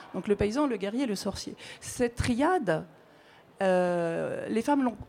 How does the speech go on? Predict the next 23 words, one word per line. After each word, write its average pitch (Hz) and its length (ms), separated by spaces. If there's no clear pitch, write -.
complètement 254 760
aujourd'hui, 220 680
euh, 180 80
prise 214 420
pour 196 160
elles-mêmes. 175 400
Donc 226 300
ce - 100
qui - 120
est 311 40
marrant, 233 380
ce - 80
qui 254 80
est 240 100
intéressant, 226 720
c'est 254 160
de 208 100
voir 277 200
comment 262 320
elles 220 100
rééquilibrent 240 640
les 208 100
choses. 190 480